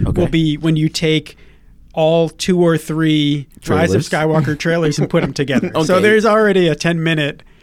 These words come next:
Speaker 2: incredible movie here.
Speaker 1: And you would go to the theater just to watch that?
Speaker 2: I did.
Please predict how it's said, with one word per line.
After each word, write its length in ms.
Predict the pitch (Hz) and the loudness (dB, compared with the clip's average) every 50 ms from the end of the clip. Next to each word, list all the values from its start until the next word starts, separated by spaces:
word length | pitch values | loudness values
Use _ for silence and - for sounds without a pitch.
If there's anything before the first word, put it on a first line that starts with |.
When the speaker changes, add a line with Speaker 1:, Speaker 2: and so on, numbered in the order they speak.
| - - - | -20 -8 -6
Speaker 2:
incredible 560 | 185 165 - - - 196 185 175 156 156 151 | -4 -4 -2 0 0 0 0 2 0 0 0
movie 340 | 143 156 156 151 131 139 135 | 0 0 0 0 0 -2 -2
here. 380 | 123 131 127 120 120 117 110 - - | -2 -2 -4 -4 -6 -8 -8 -4 -2
Speaker 1:
And 240 | 135 135 135 131 131 135 | 0 2 2 2 2 2
you 180 | 135 151 165 175 | 2 4 4 4
would 120 | 180 160 | 4 4
go 160 | 127 156 160 | 2 2 2
to 100 | 160 156 143 | 2 2 0
the 40 | 123 | 0
theater 300 | 131 143 135 131 113 104 | 0 0 0 2 2 0
just 340 | 90 - 117 117 98 98 - | 0 -2 -2 -4 -4 -4 -4
to 80 | 123 | -4
watch 280 | 107 104 101 95 - - | -2 -2 -2 -2 -4 -6
that? 240 | 98 73 64 - - - - | -6 -6 -8 -10 -16 -18 -10
Speaker 2:
I 260 | - 170 175 180 175 | -6 -4 -2 0 -2
did. 640 | 160 139 - - - 208 285 311 214 143 120 113 | -2 -4 -6 -4 -2 0 2 2 0 -2 -4 -8